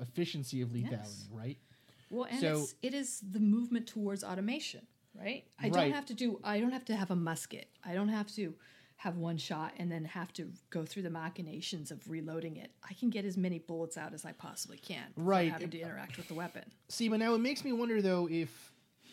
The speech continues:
Speaker 1: it makes me wonder, though, if at the time even it would have been viewed as a, um, like, you know, we,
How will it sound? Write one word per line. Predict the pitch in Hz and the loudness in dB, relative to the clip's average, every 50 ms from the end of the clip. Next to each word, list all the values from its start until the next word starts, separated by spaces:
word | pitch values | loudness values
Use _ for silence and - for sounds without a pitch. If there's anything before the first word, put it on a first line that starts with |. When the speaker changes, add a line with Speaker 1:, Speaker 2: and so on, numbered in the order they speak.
| - - | -10 -2
Speaker 1:
it | 165 175 | 2 4
makes | 190 220 226 190 185 | 4 4 4 2 2
me | 208 | 2
wonder, | 190 190 202 202 196 | 4 4 6 6 6
though, | 190 185 180 | 8 8 6
if | 170 160 180 | 4 4 4
at | 170 160 - | 2 2 2
the | 156 | 0
time | 131 - - 160 151 156 160 165 160 | -4 -4 -4 -2 0 0 2 2 2
even | 156 147 151 143 143 139 | 0 0 0 0 -2 -2
it | 135 135 | -4 -4
would | 143 147 151 | -2 0 0
have | 147 135 | 0 0
been | 147 143 143 135 | 0 0 0 0
viewed | 123 127 131 160 208 247 240 175 | 0 0 0 0 0 0 0 0
as | 135 135 131 131 | 0 0 0 0
a, | 131 123 120 120 113 113 113 113 117 - _ _ _ _ _ _ _ _ _ - | 0 0 2 0 0 -2 -4 -8 -10 -12 _ _ _ _ _ _ _ _ _ -6
um, | 127 123 120 117 113 110 - - - | -4 -2 -2 -2 -4 -6 -8 -12 -10
like, | - 185 214 | -6 -6 -4
you | 277 240 | -2 -2
know, | 175 | -2
we, | 151 151 190 202 196 | 0 0 0 -2 -2